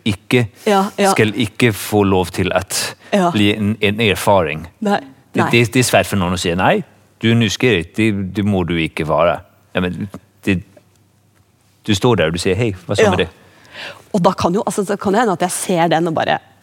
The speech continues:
Speaker 2: "Mm, nei, det var ikke så, den funket ikke så godt." Og hvis noen andre da kommer med, "Å ja, men jeg har den her, jeg", så funker jo den mye bedre, kanskje. Og da er det det vi, så, mm,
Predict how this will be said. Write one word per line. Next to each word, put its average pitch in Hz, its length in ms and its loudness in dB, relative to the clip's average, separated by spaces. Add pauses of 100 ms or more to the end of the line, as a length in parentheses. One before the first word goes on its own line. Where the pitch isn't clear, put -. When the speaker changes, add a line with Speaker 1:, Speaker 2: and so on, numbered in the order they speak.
(340)
Speaker 2:
"Mm, 392 480 -10
nei, - 280 0
det 98 120 -4
var - 80 -4
ikke 165 140 -8
så, 147 480 -2
den 165 180 -4
funket 170 240 -6
ikke 160 120 -8
så 180 100 -6
godt." - 280 -8
Og 196 80 -2
hvis 190 200 0
noen 202 160 0
andre 170 440 0
da 160 200 2
kommer 156 320 -8
med, 165 120 -6
"Å 262 100 -2
ja, 262 140 2
men 214 160 -2
jeg 208 80 0
har 175 220 0
den 175 180 -2
her, 165 400 2
jeg", 202 120 2 (720)
så - 220 -10
funker 208 340 -4
jo 190 60 4
den 170 340 0 (500)
mye 180 180 0
bedre, 175 340 0
kanskje. 277 400 -2
Og 190 160 -2
da 160 120 4 (260)
er - 40 -4
det 151 320 -2 (200)
det - 120 -6
vi, 143 220 -6 (1600)
så, 185 380 0
mm, - 280 -4